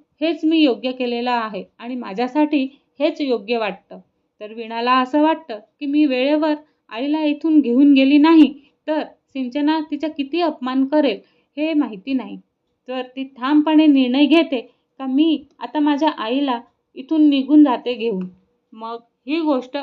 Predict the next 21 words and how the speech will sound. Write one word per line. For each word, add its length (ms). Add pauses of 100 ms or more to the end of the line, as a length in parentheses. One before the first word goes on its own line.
(120)
इथेच 380
संपत 380
नाही, 240 (340)
तर 100
नात्यांची 560
किंमत 500
न 200
समजणाऱ्या 680
लोकांना 520 (240)
धडा 300
शिकवण्याची 540
पण 200
वेळ 240 (120)
आलेली 340
आहे 320 (380)
असं 180
सगळ्यांना 540
वाटतं. 360 (400)
ज्यांनी 420 (240)
पैशांसाठी 800
आपल्याला, 520